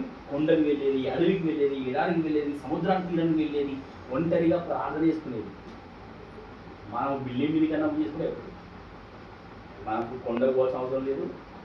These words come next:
సముద్రానికి పోవాల్సిన అవసరం లేదు, ఎడారికి పోవాల్సిన అవసరం లేదు, అడవికి పోవాల్సిన అవసరం లేదు.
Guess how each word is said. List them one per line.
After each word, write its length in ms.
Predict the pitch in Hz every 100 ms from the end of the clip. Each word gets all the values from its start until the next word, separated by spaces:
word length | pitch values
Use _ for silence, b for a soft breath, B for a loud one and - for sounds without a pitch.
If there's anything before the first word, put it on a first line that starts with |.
| - -
సముద్రానికి 600 | 113 123 123 139 151 139
పోవాల్సిన 320 | 139 139 139
అవసరం 300 | 135 143 143
లేదు, 160 | 151 180 - - - 104
ఎడారికి 420 | 104 - 160 160
పోవాల్సిన 360 | 160 160 156 151
అవసరం 300 | 147 156 151
లేదు, 200 | 156 180 - - - -
అడవికి 380 | - 175 185 196
పోవాల్సిన 380 | 180 175 170
అవసరం 240 | 165 151 135
లేదు. 160 | 117 95